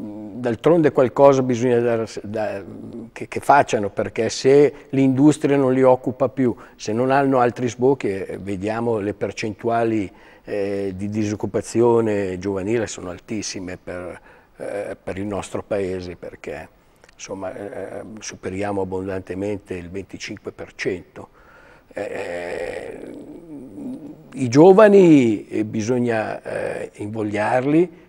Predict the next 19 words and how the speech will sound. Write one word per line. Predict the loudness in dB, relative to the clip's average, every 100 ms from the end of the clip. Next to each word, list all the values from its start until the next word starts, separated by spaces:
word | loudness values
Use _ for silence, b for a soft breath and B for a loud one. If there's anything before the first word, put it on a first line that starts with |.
| _
e | -6
bisogna | -4 0 0 0
accompagnarli, | -2 -6 -4 -4 -4 -4 -6 -10
questo | -18 -18 -16 -14
sì, | -14 -16 -18 _
perché | -14 -12 -10 -8 -6 -8
uno | -6 -6 -4 -6
che | -4 -4 -6 b b _
<clears throat> | 6 6 6 0
finisce | -18 -10 -4 0 0 0 0 0 -6 -20 _
ad | -12 -10
esempio | -6 -6 -6 -8
la | -10
scuola, | -10 -6 -4 -4 -6 -8 -10 -12 b
eh, | -10 -8 -6 -6 -8 -8 -10
che | -12 -10
sia | -6 -6
professionale | -6 -6 -8 -8 -8 -8 -6 -6 -8 -12
oppure | -14 -18 -12 -8 -4 -4 -8